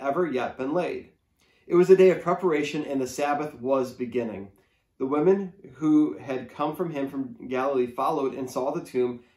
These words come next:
and how his body was laid. Then they returned and prepared spices and ointments. On the Sabbath they rested according to the commandment."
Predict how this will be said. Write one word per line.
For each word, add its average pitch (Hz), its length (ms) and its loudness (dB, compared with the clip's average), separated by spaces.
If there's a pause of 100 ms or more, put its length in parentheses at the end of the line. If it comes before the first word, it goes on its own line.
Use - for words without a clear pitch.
and - 100 -8
how 139 240 2
his 147 80 -2
body 120 260 -4
was 117 160 -10
laid. 101 360 -4 (320)
Then 139 180 -4
they 151 120 0
returned 143 440 -2
and 131 320 -6
prepared 120 380 -6
spices 127 400 -2
and 123 100 -2
ointments. 95 600 -8
On 120 120 -6
the 120 80 -6
Sabbath 139 440 -4
they 160 100 -6
rested 131 420 -6
according 120 580 -6
to 117 180 -10
the 98 100 -14
commandment." 95 480 -14